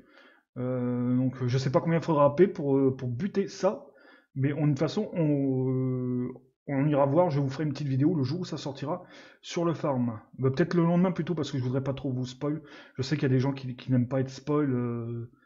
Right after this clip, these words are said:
pour ça je préfère, euh, faire des vidéos, euh, peut-être pas le jour même, mais le lendemain. Voilà, parce qu'il y a que sur les quêtes de, qui sortent le mercredi. Euh, donc je ferai sûrement des, une vidéo sur les quêtes qui sortiront, euh, lors de la maintenance, euh,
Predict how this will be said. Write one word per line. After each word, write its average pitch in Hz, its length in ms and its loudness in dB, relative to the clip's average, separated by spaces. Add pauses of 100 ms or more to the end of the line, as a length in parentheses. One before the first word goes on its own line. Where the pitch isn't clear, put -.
(220)
pour 131 100 -4
ça 180 100 4
je 175 80 -4
préfère, 135 340 0
euh, 127 120 4
faire 143 140 0
des 135 100 0
vidéos, 147 340 2
euh, 131 200 4
peut-être - 240 -4
pas 165 80 0
le 156 60 2
jour 139 220 0
même, 170 240 4
mais 147 160 4
le 131 80 4
lendemain. 151 440 4 (440)
Voilà, 135 240 0
parce 139 200 -2
qu'il 135 280 0
y 143 40 2
a 135 40 0
que 196 120 8
sur 190 200 0
les 170 100 2
quêtes 175 280 0
de, 127 840 0
qui 135 80 -8
sortent - 220 -8
le 131 60 0
mercredi. 139 500 -2 (460)
Euh, 120 360 -2
donc 131 200 4
je 131 80 2
ferai 135 240 -4
sûrement 170 340 0
des, 143 140 -2
une 127 420 2 (480)
vidéo 139 260 2
sur 151 160 0
les 139 120 2
quêtes 160 180 -2
qui 135 120 -10
sortiront, 139 600 -6
euh, 127 60 2
lors 127 200 2
de 120 120 -2
la 120 140 -2
maintenance, 135 600 -2
euh, 117 260 -6